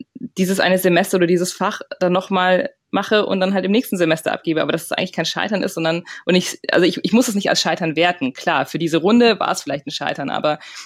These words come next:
letztlich kann ich halt den Kurs nochmal wiederholen oder dieses Semester nochmal wiederholen und dann mache ich's halt nochmal und dann vielleicht,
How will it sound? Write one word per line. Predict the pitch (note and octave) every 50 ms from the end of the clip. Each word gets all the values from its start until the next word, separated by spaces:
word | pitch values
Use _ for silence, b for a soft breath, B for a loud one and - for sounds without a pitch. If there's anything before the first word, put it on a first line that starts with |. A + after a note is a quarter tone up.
| B B -
letztlich | - F3+ F#3 F#3 - F#3+ F#3+ F#3+
kann | - G3+ F#3
ich | F#3+ F#3
halt | G3 F3+ F3
den | F3+ E3+
Kurs | - - F#3 F#3 -
nochmal | F3+ F3 F3 E3+
wiederholen | E3 E3+ E3 E3+ F3 F3+ F3+ G3 G#3+ A3+ A#3
oder | A3 - - - F3 F3 F3
dieses | E3+ E3 D#3+ E3+ E3
Semester | - E3 D#3+ G3+ G3 - G#3
nochmal | G3 G3 G3 F#3+
wiederholen | F#3+ F#3 F#3+ F#3+ F#3+ G3+ G3+ G#3+ A3 A3 A3
und | F#3+ F3+ F#3
dann | F#3 F3+ F3+ F3+ F3 - -
mache | - F#3 F3 F3
ich's | F3 -
halt | F#3 F3 F3
nochmal | F3+ G#3+ - - - - C#2+ C#2+ C#2+ -
und | - - D#3 D#3
dann | D#3 D#3 D#3+ E3 D#3 -
vielleicht, | - - - D#3+ D#3+ F3+ E3+ - - -